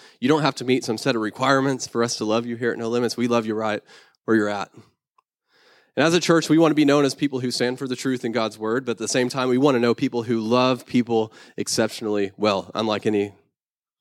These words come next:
unlike anything else. And the good news is we don't have to guess at how to do this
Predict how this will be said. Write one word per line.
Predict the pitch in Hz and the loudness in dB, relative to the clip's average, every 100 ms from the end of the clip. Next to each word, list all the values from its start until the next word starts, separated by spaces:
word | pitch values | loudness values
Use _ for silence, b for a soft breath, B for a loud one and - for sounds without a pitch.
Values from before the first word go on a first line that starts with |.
| _ _ _ _ _ _ _ _ - | _ _ _ _ _ _ _ _ -6
unlike | 107 110 | -4 -2
anything | 110 104 110 110 | -2 0 2 2
else. | 98 85 - b b b b - | 0 -2 -10 b b b b -6
And | 127 | 0
the | |
good | 170 185 | 2 4
news | 135 | 4
is | 131 123 117 | 4 2 2
we | |
don't | 135 | 0
have | 165 135 | 0 -2
to | |
guess | 101 113 123 | -2 -2 -2
at | - | -2
how | 135 | 0
to | 139 | 0
do | 135 151 | 2 4
this | 160 143 | 2 0